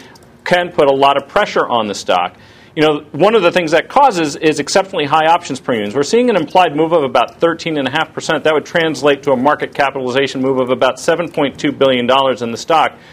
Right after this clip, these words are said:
But the point that I would make here is that there's two opposing forces, right? So we're not expecting very good news out of earnings. This is a company that's burning through a lot of cash. We're not expecting them to turn a profit.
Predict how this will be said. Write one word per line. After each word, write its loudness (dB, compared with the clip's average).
But -2
the 0
point -2
that 6
I 4
would 2
make 0
here 4
is 2
that 0
there's 2
two 0
opposing 2
forces, -2
right? 0
So 2
we're 4
not 2
expecting -2
very 2
good 0
news 2
out 2
of -4
earnings. -4
This -6
is -8
a -6
company -4
that's -4
burning -2
through 0
a 2
lot 2
of -10
cash. -2
We're -2
not 0
expecting -4
them -2
to -8
turn -2
a -6
profit. 0